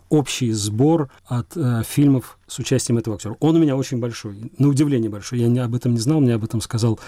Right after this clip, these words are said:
коллега, я посмотрел и сам сначала своим глазам не поверил. Но кто эти люди конкретно, я не знаю.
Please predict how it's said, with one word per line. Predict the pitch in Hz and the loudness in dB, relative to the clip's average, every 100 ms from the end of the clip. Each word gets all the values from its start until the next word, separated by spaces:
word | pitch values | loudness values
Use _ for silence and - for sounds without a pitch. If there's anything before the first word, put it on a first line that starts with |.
| - - | -18 0
коллега, | 120 143 117 | 2 4 2
я | 113 | 0
посмотрел | - - 117 135 135 135 | -4 -4 0 2 2 0
и | 120 113 | 0 -2
сам | 107 - 113 | -2 -4 -4
сначала | - 113 123 110 | -4 -4 -2 0
своим | 127 123 | 2 4
глазам | 123 120 | 4 4
не | 120 | 2
поверил. | 117 104 101 - - - - | 2 0 -2 -8 -14 -16 -4
Но | 143 156 156 165 | 2 4 4 0
кто | - 165 | -2 0
эти | 151 - | 2 0
люди | 139 143 131 147 | -2 -2 0 0
конкретно, | - 127 - 190 123 | -2 -4 -2 -2 0
я | 110 135 | 2 2
не | 127 | 2
знаю. | 101 98 98 95 | 0 -4 -8 -10